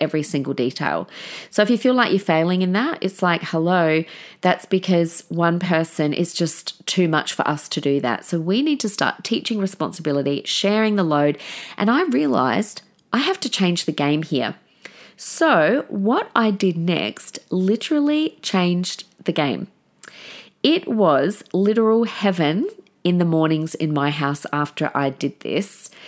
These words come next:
And we actually ended up thoroughly enjoying our mornings and thoroughly enjoying our drive to school. Okay, so in <laughs> fact, I thought I have to tell you this 'cause you guys are going to laugh at this. You are not going to believe this, but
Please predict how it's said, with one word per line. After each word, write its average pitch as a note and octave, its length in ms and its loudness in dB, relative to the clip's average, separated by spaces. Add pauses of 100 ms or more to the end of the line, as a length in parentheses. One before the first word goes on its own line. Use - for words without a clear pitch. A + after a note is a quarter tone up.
(360)
And G3+ 220 2
we G#3+ 300 0
actually G3+ 540 0
ended E3+ 240 2
up D3 160 -2
thoroughly G3 640 2
enjoying D3+ 480 0
our C#3+ 120 0
mornings B2+ 600 -4
and D#3+ 180 -2
thoroughly E3+ 580 2
enjoying D3+ 480 0
our D3+ 140 0
drive C#3 460 -4 (120)
to - 140 -4
school. E3+ 840 0 (1400)
Okay, G#3+ 540 4
so A#3 240 4
in A#3+ 240 4
<laughs> - 0 -
fact, A3 680 4
I G3+ 140 4
thought G#3 180 2
I - 60 4
have F#3+ 140 4
to F#3+ 80 0
tell F3 180 2
you D3 80 2
this D3 200 -4
'cause F3 200 -4
you F3+ 140 0
guys B3 540 0 (100)
are E3+ 80 2
going D#3 300 0
to D3+ 140 -4
laugh C#3 340 -2
at - 160 -2
this. B2 300 -6
You F3+ 160 0
are F3 340 2
not D#3 400 -2
going C#3 280 0
to - 100 -6
believe B2+ 340 -2
this, - 280 -4
but F3 500 2